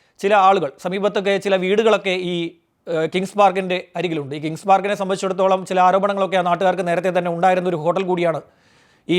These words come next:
കിങ്സ് പാർക്ക്. അപ്പോൾ നാട്ടുകാർ ചേർന്ന് പനങ്ങാട് പോലീസിനെ വിവരം അറിയിച്ചു. പനങ്ങാട് പോലീസ് അവിടേക്ക് പാഞ്ഞെത്തി. തുടർന്ന് സമീപത്തുള്ള ഒരു സ്വകാര്യ ആശുപത്രിയിലേക്ക് വിവരം അറിയിച്ചു.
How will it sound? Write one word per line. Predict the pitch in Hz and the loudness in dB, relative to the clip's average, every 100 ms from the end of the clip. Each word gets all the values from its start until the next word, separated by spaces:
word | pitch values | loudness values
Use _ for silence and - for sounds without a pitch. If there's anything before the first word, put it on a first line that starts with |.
| 170 | 0
കിങ്സ് | 175 175 - | 0 -2 -2
പാർക്ക്. | 160 127 - _ _ _ _ _ _ | -6 -6 -12 _ _ _ _ _ _
അപ്പോൾ | - 226 | 2 4
നാട്ടുകാർ | 220 226 240 262 262 | 6 4 6 4 4
ചേർന്ന് | 233 233 220 220 240 - _ _ _ 202 | 2 2 2 0 -2 -6 _ _ _ 2
പനങ്ങാട് | 208 233 254 240 | 2 4 4 4
പോലീസിനെ | 214 208 214 202 196 - | 2 2 0 0 -2 -6
വിവരം | 160 185 208 | -2 0 2
അറിയിച്ചു. | 190 190 202 | 2 0 0
പനങ്ങാട് | 180 185 202 208 | 0 2 2 0
പോലീസ് | 185 185 190 | 0 0 0
അവിടേക്ക് | 180 180 175 185 | 2 0 0 -2
പാഞ്ഞെത്തി. | 175 180 175 180 165 202 _ _ _ _ _ - | 0 0 2 0 -4 -6 _ _ _ _ _ 0
തുടർന്ന് | 190 196 208 - _ - | 2 2 0 -2 _ -2
സമീപത്തുള്ള | 175 202 208 202 196 | 0 0 0 0 0
ഒരു | 185 | 0
സ്വകാര്യ | 180 185 208 | 2 2 4
ആശുപത്രിയിലേക്ക് | 202 - 185 180 190 185 180 165 190 180 170 | 2 2 -4 -2 -2 -2 -4 -4 -4 -2 -2
വിവരം | 165 190 180 | 0 0 0
അറിയിച്ചു. | 175 170 | -2 -2